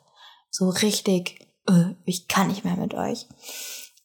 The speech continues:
Und, ähm, und dann kam, wie schon am Anfang erzählt, von Phil diese Frage, „Ja, was möchtest du denn hier eigentlich? Was hast du Angst zu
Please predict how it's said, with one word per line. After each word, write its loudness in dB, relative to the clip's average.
Und, 4
ähm, 2
und 0
dann 4
kam, 2
wie 2
schon 2
am 2
Anfang 0
erzählt, 0
von -2
Phil 2
diese 0
Frage, -2
„Ja, 0
was -2
möchtest -4
du -4
denn 2
hier 2
eigentlich? -4
Was -2
hast 0
du -8
Angst -2
zu -2